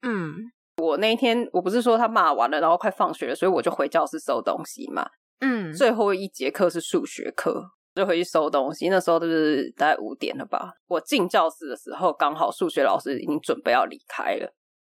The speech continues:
Speaker 2: 他看到我进教室，他就特别走到我旁边来。我的座位是在离走廊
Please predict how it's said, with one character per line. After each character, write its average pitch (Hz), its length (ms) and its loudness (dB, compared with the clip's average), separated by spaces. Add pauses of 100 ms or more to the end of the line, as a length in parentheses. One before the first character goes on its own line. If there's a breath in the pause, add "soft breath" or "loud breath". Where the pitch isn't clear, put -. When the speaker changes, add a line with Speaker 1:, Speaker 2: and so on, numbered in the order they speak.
Speaker 2:
他 202 160 -2
看 202 140 0
到 196 100 4
我 - 80 -2
进 160 220 -8
教 165 200 2
室， - 300 -14 (160)
他 196 140 -4
就 185 80 -2
特 185 200 2
别 107 160 -4
走 - 140 -4
到 110 100 4
我 - 80 2
旁 - 220 -6
边 - 240 -2
来。 - 140 -4 (280 loud breath)
我 170 120 2
的 185 80 4
座 233 160 4
位 220 120 6
是 202 160 -2
在 180 320 2 (200)
离 151 200 -10
走 - 260 -2
廊 - 300 -4